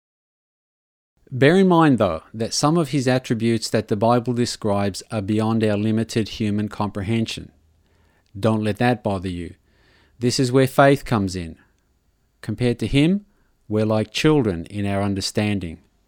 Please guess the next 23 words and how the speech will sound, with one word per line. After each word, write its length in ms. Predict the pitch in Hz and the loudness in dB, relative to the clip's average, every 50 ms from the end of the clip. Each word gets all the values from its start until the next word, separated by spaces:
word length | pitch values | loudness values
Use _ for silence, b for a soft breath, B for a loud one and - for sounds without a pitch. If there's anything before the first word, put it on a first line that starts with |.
| _ _ _ _ _ _ _ _ _ _ _ _ _ _ _ _ _ _ _ _ - | _ _ _ _ _ _ _ _ _ _ _ _ _ _ _ _ _ _ _ _ -6
Does 160 | 117 113 107 | -4 -2 0
a 80 | 120 120 | 0 2
little 260 | 123 139 131 131 123 | 2 2 2 2 0
child 540 | - - - 131 131 131 135 135 135 131 135 - | -2 -2 0 2 2 4 4 4 2 0 -2 -4
understand 680 | - 131 127 127 117 - - - 127 127 127 127 117 | -2 0 0 0 -2 -2 -2 0 0 2 2 0 -2
everything 500 | - 123 127 120 127 131 - - 131 127 | -2 -2 -2 0 0 -2 0 0 0 0
about 320 | 123 113 127 131 131 123 127 | 0 2 2 2 2 2 0
its 140 | 120 - | -2 -6
parents? 720 | - - 107 131 139 143 151 160 175 - - - - - _ _ _ _ _ _ _ _ _ _ - | -4 -2 0 0 2 2 2 0 0 -2 -6 -12 -12 -14 _ _ _ _ _ _ _ _ _ _ -8
No. 380 | 104 101 98 95 90 82 78 _ _ _ _ _ _ _ _ _ _ _ _ _ _ _ _ _ _ _ _ _ _ | -4 -4 -2 -2 -4 -6 -10 _ _ _ _ _ _ _ _ _ _ _ _ _ _ _ _ _ _ _ _ _ _
They 140 | - 160 | -2 -2
just 200 | 160 175 156 - | 0 0 -2 0
know 220 | - 127 120 120 120 | 2 4 4 4 4
that 220 | 113 117 113 - | 4 2 2 2
their 100 | - 110 | 0 -2
parents 460 | - - 117 113 113 110 107 - - | -2 0 -2 0 0 0 -2 -4 -2
love 240 | 120 123 135 147 131 | 0 2 2 2 2
them 340 | 113 107 101 95 98 101 104 - _ _ _ _ _ _ - | 0 -2 -2 -2 -4 -6 -8 -12 _ _ _ _ _ _ -12
and 140 | - 113 104 | -8 -6 -4
are 80 | 104 98 | -4 -2
there 240 | 95 120 135 156 147 | 0 2 2 2 2
for 160 | - - 110 | 0 -2 -4
them, 380 | 98 104 95 95 95 92 92 | -2 -2 -4 -4 -4 -6 -10